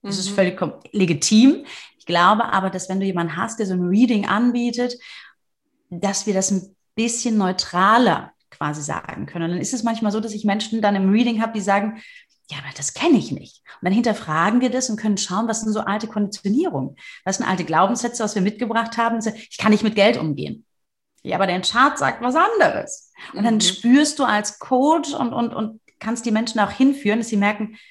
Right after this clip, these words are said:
Speaker 1: „Das habe ich mal übernommen.“
Speaker 2: Mhm.
Speaker 1: Und eigentlich steht da drin, es gibt einen Kanal des Geldes. So, es gibt Menschen, die einfach so Trends zum Beispiel erkennen, die sehr erfolgreich sind, auch im Business. Und das ist angelegt. Und dann kann man da auch nochmal von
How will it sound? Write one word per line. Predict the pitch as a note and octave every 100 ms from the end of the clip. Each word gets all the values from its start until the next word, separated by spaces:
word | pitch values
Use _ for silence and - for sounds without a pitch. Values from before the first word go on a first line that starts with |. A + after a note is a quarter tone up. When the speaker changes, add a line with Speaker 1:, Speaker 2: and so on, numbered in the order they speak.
| _
Speaker 1:
„Das | - -
habe | F3
ich | G3
mal | F#3+
übernommen.“ | E3 E3 C4 F4 D3 - _ _ _ _ _ -
Speaker 2:
Mhm. | F#3 E3 F3+ F3 A#3
Speaker 1:
Und | A3 -
eigentlich | G#3+ B3+ -
steht | A#3 F#3
da | F3
drin, | F#3 A3+ C4+
es | B3+ -
gibt | C#4 A3
einen | G#3+
Kanal | F#3 D#3+ D#3+ G3
des | A3
Geldes. | D4+ A4 A4 F#3+ F3
So, | F#3
es | -
gibt | B3 -
Menschen, | G3 G#3 B3 -
die | C4+ -
einfach | G3 G#3 A3+
so | A3
Trends | G#3 - F3 A#3 C4 -
zum | A#3
Beispiel | A3+ - G#3+
erkennen, | G#3+ A#3 B3 - - - G#3
die |
sehr | F#3+
erfolgreich | F#3+ - C4+ E4 A#3+ G3
sind, | F#3+ F3+
auch | F3 F3
im | F3+
Business. | D4 D#4+ D#3+ -
Und | E3+
das | E3+
ist | -
angelegt. | - C#4+ D4 E3+ C#3 C#3+ _ - - _
Und | F#3 F3
dann | F#3+ A3+ B3 B3
kann | - G#3+
man | G#3+ G3+
da | F#3+ G#3 A3
auch |
nochmal | G3+ G3 G3+ G3
von | G3 G3